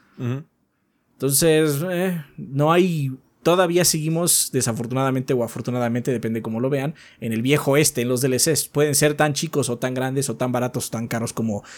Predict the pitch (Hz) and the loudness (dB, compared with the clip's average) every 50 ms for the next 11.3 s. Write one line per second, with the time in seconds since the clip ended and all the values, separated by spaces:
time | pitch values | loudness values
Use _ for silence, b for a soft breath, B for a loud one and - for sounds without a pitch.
0 | B B B - - 123 117 - - 214 151 - 156 165 147 143 127 127 120 131 | B B B -6 -4 -2 -2 0 -2 -2 -2 0 2 2 2 2 0 0 0 0
1 | - - - 135 135 - 143 139 - - - 165 175 170 135 123 131 - B B | 0 0 0 0 0 0 2 2 0 0 0 0 0 0 -2 -2 -6 -8 B B
2 | B B B B B B B B B B B _ _ _ _ _ _ _ _ _ | B B B B B B B B B B B _ _ _ _ _ _ _ _ _
3 | _ _ _ _ _ _ _ _ _ _ _ _ _ _ _ _ _ _ _ _ | _ _ _ _ _ _ _ _ _ _ _ _ _ _ _ _ _ _ _ _
4 | _ _ _ _ _ _ _ _ _ - 120 131 135 _ _ _ _ _ _ _ | _ _ _ _ _ _ _ _ _ -8 -6 -6 -6 _ _ _ _ _ _ _
5 | _ _ _ 131 131 131 131 135 131 135 135 139 139 131 127 127 - 147 143 139 | _ _ _ -10 -4 -2 2 2 4 4 4 4 4 2 2 0 0 0 0 2
6 | - 139 127 117 120 113 117 110 104 90 - 95 - - _ _ _ _ - 95 | 2 0 2 2 2 0 0 -2 -2 -4 -6 -8 -8 -10 _ _ _ _ -12 -10
7 | 90 90 90 90 90 92 92 90 - - 110 104 98 - 98 98 104 101 98 101 | -8 -8 -8 -8 -8 -8 -8 -6 -4 -2 0 0 0 0 2 2 4 2 2 2
8 | 92 101 101 92 98 95 - - 92 90 - - 98 - 104 104 104 101 104 101 | 2 2 2 2 2 0 0 0 -2 -2 0 0 0 2 2 0 0 2 0 0
9 | 98 98 95 90 90 - B B B B B B B B B B B - - 101 | 0 -2 -4 -4 -6 -10 B B B B B B B B B B B -8 -4 -2
10 | 101 107 110 110 110 - 127 120 123 107 123 113 104 113 107 101 113 104 - 104 | 0 2 2 2 0 0 0 0 2 2 0 0 0 0 0 -2 -2 -2 -2 -2
11 | 101 98 98 98 98 | -2 -2 -2 -4 -6